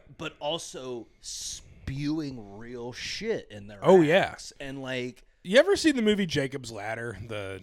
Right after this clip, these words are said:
Speaker 2: the horror movie with Tim Robbins, where
Speaker 1: No.
Speaker 2: the guy comes back from Vietnam and is having, like, hallucinations and shit?
Speaker 1: No.
Speaker 2: Uh, there's a very, very brief cameo by a very young Blue-, Louis Black as a doctor in this horror movie.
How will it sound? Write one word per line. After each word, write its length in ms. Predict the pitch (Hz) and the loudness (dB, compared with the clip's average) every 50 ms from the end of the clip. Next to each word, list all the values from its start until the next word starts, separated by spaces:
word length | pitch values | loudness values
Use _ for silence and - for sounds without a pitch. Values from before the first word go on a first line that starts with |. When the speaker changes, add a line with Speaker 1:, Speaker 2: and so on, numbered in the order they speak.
| 104 | -10
Speaker 2:
the 160 | 104 110 107 101 | -8 -6 -6 -6
horror 300 | - - 120 123 127 131 | -6 -4 -4 -4 -2 -2
movie 260 | 131 135 131 131 131 | -2 -2 -2 -2 -2
with 140 | 127 117 - | -4 -6 -6
Tim 200 | 139 131 123 123 | -6 -6 -4 -4
Robbins, 540 | 120 113 117 120 127 127 123 123 113 - - _ _ _ _ _ - | -2 -2 -2 -2 -4 -6 -6 -8 -12 -14 -20 _ _ _ _ _ -8
where 120 | 113 135 | -6 -4
Speaker 1:
No. 60 | 135 | -2
Speaker 2:
the 60 | 143 143 | -2 -2
guy 120 | 139 139 | -2 -2
comes 200 | 135 - 147 131 | -2 -4 -4 -4
back 240 | 113 131 127 135 - | -4 -2 -2 -2 -4
from 120 | - 139 127 | -6 -8 -6
Vietnam 500 | 127 127 123 117 117 120 120 120 123 123 | -6 -6 -6 -6 -6 -6 -6 -6 -6 -8
and 60 | 123 | -10
is 80 | 117 | -8
having, 240 | - 123 120 117 120 | -8 -8 -8 -8 -8
like, 120 | 117 117 - | -10 -10 -10
hallucinations 760 | - 123 123 123 113 120 117 110 113 117 113 123 127 117 | -8 -8 -8 -8 -8 -10 -10 -8 -10 -10 -10 -12 -12 -12
and 140 | 117 123 123 | -10 -12 -8
shit? 300 | 117 135 131 131 127 120 _ _ _ _ - | -6 -2 -2 -2 -2 -4 _ _ _ _ -18
Speaker 1:
No. 240 | 85 92 156 226 - - - - _ _ _ _ _ _ _ - | -16 -14 -14 -14 -18 -20 -20 -20 _ _ _ _ _ _ _ -4
Speaker 2:
Uh, 240 | - 156 156 165 170 | 0 2 4 6 6
there's 240 | 165 175 175 175 147 | 6 6 6 6 4
a 40 | 160 | 2
very, 640 | 143 117 123 135 131 175 175 175 180 185 185 180 175 | -4 -4 -6 0 4 6 8 10 10 10 10 8 6
very 420 | 147 127 160 160 165 160 160 156 | 4 4 6 6 8 8 6 2
brief 380 | 139 - 135 147 143 147 - - | 0 -2 -2 0 -2 -2 -2 -4
cameo 500 | - 151 143 139 139 143 139 135 131 123 | -4 -4 -2 -2 -2 -2 -2 -2 -2 -2
by 120 | 127 123 | -2 -4
a 80 | 120 117 | -4 -6
very 380 | 117 113 123 139 131 135 139 139 | -8 -6 -4 -2 -2 -2 -2 -4
young 340 | 135 131 120 123 123 127 | -4 -6 -6 -8 -8 -10
Blue-, 320 | 120 120 120 120 123 120 120 - | -10 -10 -8 -8 -8 -8 -10 -10
Louis 320 | 135 131 135 139 139 - | -6 -4 -2 -2 -2 -4
Black 420 | - - 127 120 120 120 117 113 - | -6 -6 -6 -6 -6 -6 -6 -8 -8
as 200 | 120 131 123 117 | -8 -8 -8 -8
a 60 | 120 | -10
doctor 540 | 110 104 117 110 107 113 - - 107 104 107 | -10 -8 -8 -6 -6 -8 -8 -10 -12 -12 -12
in 80 | 101 104 | -12 -14
this 140 | 107 104 - | -16 -16 -14
horror 260 | - 113 107 104 101 | -14 -12 -12 -12 -12
movie. 540 | 98 98 98 107 113 120 135 139 147 123 | -12 -14 -16 -16 -16 -16 -14 -14 -16 -16